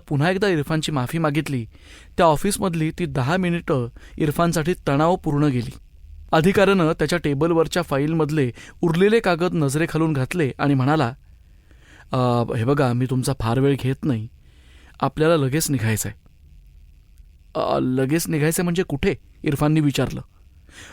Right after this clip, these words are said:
"अ, बगदादपासून साठ एक किलोमीटरवरती एक छोटंसं गाव आहे. तिथून तुमची साईट जवळच आहे.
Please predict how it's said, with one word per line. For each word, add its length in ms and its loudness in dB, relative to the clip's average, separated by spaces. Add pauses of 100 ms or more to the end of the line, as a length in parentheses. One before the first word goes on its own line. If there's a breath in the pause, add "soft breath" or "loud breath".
(100)
"अ, 220 6
बगदादपासून 880 2
साठ 300 -2
एक 160 -2
किलोमीटरवरती 720 0
एक 140 -4
छोटंसं 420 -4
गाव 200 0
आहे. 140 -2 (760 soft breath)
तिथून 280 2
तुमची 200 0
साईट 280 0
जवळच 400 2
आहे. 260 -12